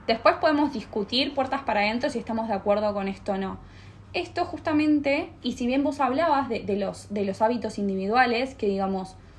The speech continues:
a ver, no, capaz no generen un gran cambio, pero si no los hacemos es peor,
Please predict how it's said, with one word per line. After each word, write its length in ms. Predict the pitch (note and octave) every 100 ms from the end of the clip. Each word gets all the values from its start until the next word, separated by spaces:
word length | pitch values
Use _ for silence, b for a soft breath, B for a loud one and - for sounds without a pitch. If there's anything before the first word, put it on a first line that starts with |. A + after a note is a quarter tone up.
| B B B - - - - -
a 100 | G#3
ver, 240 | G3 F#3+ - - - -
no, 280 | B3 C#4 -
capaz 420 | A#3 A3+ G4 -
no 280 | C4 B3+ D4
generen 520 | - D#4 B3 B3+ F#4 G#4 - -
un 180 | A#3+ B3
gran 280 | A#3+ A#3+ A#3+
cambio, 680 | A#3+ A#3 A#3 A3 A3+ F4+ - - - - B B B B - -
pero 220 | B3+ B3+
si 420 | B3 - - - A#3+
no 120 | E4
los 180 | B4 C4+
hacemos 400 | A3+ E4+ G4 C#4+
es 100 | -
peor, 520 | - G3 G3 A3+